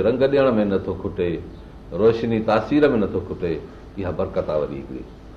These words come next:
جيڪا رب تالا جي هٿ ظاهر ٿي آهي. وهو الذي جعل الليل والنهار خلفة لمن اراد ان يذكر واراد شكورا. سج ۽ چنڊ سان رات ڏينهن جو تعلق هيو،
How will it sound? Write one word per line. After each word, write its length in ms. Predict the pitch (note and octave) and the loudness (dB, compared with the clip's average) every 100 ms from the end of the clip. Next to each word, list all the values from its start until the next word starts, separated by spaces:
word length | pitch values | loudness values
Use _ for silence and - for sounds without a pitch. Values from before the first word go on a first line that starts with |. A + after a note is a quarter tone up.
| - | -14
جيڪا 180 | C#2 D#2 | -10 -4
رب 140 | F2 F2+ F2 | -2 -2 -2
تالا 180 | E2+ D#2 | -2 -2
جي 60 | D2 | -6
هٿ 120 | D2 D2+ | -8 -8
ظاهر 180 | D2+ D2+ D2+ | -6 -6 -8
ٿي 80 | C#2 | -12
آهي. 120 | C#2 - - - - - - - - - - - - - - - - - - - - - - - - - - - - - - - - - - - - - - - - - - - - | -14 -16 -18 -20 -18 -18 -18 -20 -20 -20 -20 -18 -20 -18 -18 -18 -18 -18 -18 -18 -18 -20 -18 -18 -18 -18 -18 -16 -12 -6 -6 -6 -10 -14 -14 -14 -16 -16 -18 -18 -18 -20 -20 -18 0
وهو 280 | G#2 A#2 | 6 8
الذي 300 | A#2+ A#2+ G#2+ G#2+ | 8 6 4 4
جعل 220 | A2 A2 | 4 6
الليل 300 | G#2+ G#2+ A2 A2 | 6 6 6 6
والنهار 400 | G#2+ G#2+ G#2 G2 F2+ | 4 4 4 4 2
خلفة 400 | A2 G#2 G2+ G#2 | 0 2 2 2
لمن 340 | G2+ G2+ G2 | 2 0 0
اراد 320 | F#2 G2+ G2+ F#2+ | 2 4 4 2
ان 120 | F#2+ F#2 | 0 0
يذكر 420 | F#2 F#2+ F2+ F2+ | 0 0 0 2
واراد 400 | F2+ G#2 F2 E2 D#2 | 4 4 2 0 -6
شكورا. 320 | E2 F2 D#2+ C#2 - - - - | -10 -8 -6 -8 -12 -18 -18 -10
سج ۽ 200 | - A2+ A#2 A2 | -4 2 2 2
چنڊ 160 | A2+ G#2+ G#2+ | 2 2 2
سان 100 | A2 G#2+ | 2 2
رات 180 | A#2 - | 2 0
ڏينهن 260 | B2 B2 | -2 0
جو 60 | B2 - | 0 4
تعلق 300 | A#2+ C3 B2+ | 2 2 0
هيو، 240 | C3 A2+ | 2 2